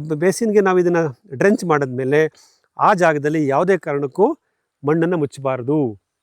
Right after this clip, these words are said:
ಯಾಕೆಂದ್ರೆ ಇದು ಆಮ್ಲಜನಕ ಸಹಿತ ಸೂಕ್ಷ್ಮ ಜೀವಿಗಳು ಕೆಲಸ ಮಾಡ್ತವೆ. ಇಲ್ಲೇನಿದ್ರು ಬಯೋಮಾಸ್ ಕೊಡ್ಬೇಕು, ಮಲ್ಚಿಂಗ್ ಕೊಡ್ಬೇಕೇ ಹೊರತು ಮಣ್ಣನ್ನು ಮುಚ್ಚಬಾರ್ದು. ಗಾಳಿ ಆಡೋ ಥರ ನೋಡ್ಕೋಬೇಕು. ಅವಾಗ ಇದ್ರ ಸಂಖ್ಯೆಗಳು ಅಭಿವೃದ್ಧಿ ಆಗುತ್ತೆ. ನಾನು ಸಸ್ಯ ಪೋಷಕಾಂಶಗಳನ್ನ ಬೇರಿಗೆ ಒದಗಿಸೋಕ್ಕೆ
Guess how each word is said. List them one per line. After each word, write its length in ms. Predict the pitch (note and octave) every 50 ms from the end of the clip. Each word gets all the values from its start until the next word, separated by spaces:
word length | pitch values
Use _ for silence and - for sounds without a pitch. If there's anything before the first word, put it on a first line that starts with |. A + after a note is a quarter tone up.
| _ _ -
ಯಾಕೆಂದ್ರೆ 280 | B2+ - F3 F3+ F#3
ಇದು 80 | F#3+ A#3
ಆಮ್ಲಜನಕ 540 | A3 D#3+ E3+ F3 F3+ E3+ F#3 F3+ F3+ E3 F#3+
ಸಹಿತ 280 | D3 F3+ E3+ E3 E3
ಸೂಕ್ಷ್ಮ 400 | G3+ G#3 F3 - F#3+ D#3+ - G3
ಜೀವಿಗಳು 240 | F3 D#3+ E3+ F#3+ G3+
ಕೆಲಸ 160 | G3+ G3+ - B3
ಮಾಡ್ತವೆ. 360 | A3+ F#3 D3 - A2+ G2+ G2+ _ _ _ _ _ _ -
ಇಲ್ಲೇನಿದ್ರು 640 | C3 C#3 E3+ G#3 A3+ A#3 F3+ E3 D3+ D#3 D3+ D#3 D3 _ _ _ _ _ _ _ _ _ _ -
ಬಯೋಮಾಸ್ 380 | C3 E3+ A3 A3 A3+ G#3+ - -
ಕೊಡ್ಬೇಕು, 420 | - D#3+ D#3 D3 D3 B2+ - C#3+
ಮಲ್ಚಿಂಗ್ 340 | C3 D3+ G3 G3+ A3+ A3+ F#3
ಕೊಡ್ಬೇಕೇ 320 | E3 D3 C#3 C#3+ - -
ಹೊರತು 360 | C3+ B2+ A#2+ G#2+ - G3+ C4+
ಮಣ್ಣನ್ನು 480 | E4 D4+ - C#3+ C3+ - C#4 C#4 D#3 E3+
ಮುಚ್ಚಬಾರ್ದು. 640 | C#3 B2 - - A#2 A#2+ A#2 A2 A2 B2 A#2+ G#2 _ _ _ _ _ - -
ಗಾಳಿ 280 | B2+ C3+ D#3 D#3 D3+
ಆಡೋ 160 | C#3+ C#3+ C3+ C3
ಥರ 160 | - C#3+ E3 A3+ C#4+ _ _ _ _ _ _ -
ನೋಡ್ಕೋಬೇಕು. 640 | D#3+ F#3+ F#3 D#3 B2+ A2+ A#2 G#2+ - C#3 B2+ A#2+ _ _ _ _ -
ಅವಾಗ 160 | D3 E3 E3
ಇದ್ರ 120 | D3+ C3
ಸಂಖ್ಯೆಗಳು 420 | A2+ - D#3+ E3 E3 E3 D3+ D3 C3
ಅಭಿವೃದ್ಧಿ 300 | B2+ D3+ F#3+ F#3 E3 E3+
ಆಗುತ್ತೆ. 640 | C#3 A#2 A#2+ A2+ - C3+ C3 C3+ - _ _ _ _ _ _ _ -
ನಾನು 260 | C3+ C3 D3 C#3+ C#3 B2+
ಸಸ್ಯ 320 | - C#3 D3+ D#3 - G3
ಪೋಷಕಾಂಶಗಳನ್ನ 800 | D#3+ D#3+ C#3+ - - B2+ C#3+ B2+ A#2 C#3 B2+ B2 B2 A#2+ C3+ G3+
ಬೇರಿಗೆ 360 | G3+ C#3+ C#3 C#3 C3+ B2+ B2
ಒದಗಿಸೋಕ್ಕೆ 420 | C#3+ B2+ C3 - - - A2+ -